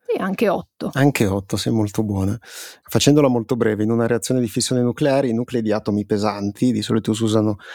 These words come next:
Speaker 2: gli isotopi plutonio duecentotrentanove e l'uranio duecentotrentacinque,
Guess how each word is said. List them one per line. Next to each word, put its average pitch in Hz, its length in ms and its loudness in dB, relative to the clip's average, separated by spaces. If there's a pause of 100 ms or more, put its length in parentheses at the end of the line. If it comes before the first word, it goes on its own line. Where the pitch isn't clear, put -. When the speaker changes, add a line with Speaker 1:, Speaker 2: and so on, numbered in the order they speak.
(160)
Speaker 2:
gli 127 100 0
isotopi 117 460 2
plutonio 113 400 2
duecentotrentanove 110 1300 0
e - 100 -4
l'uranio 113 360 2
duecentotrentacinque, 117 1200 -2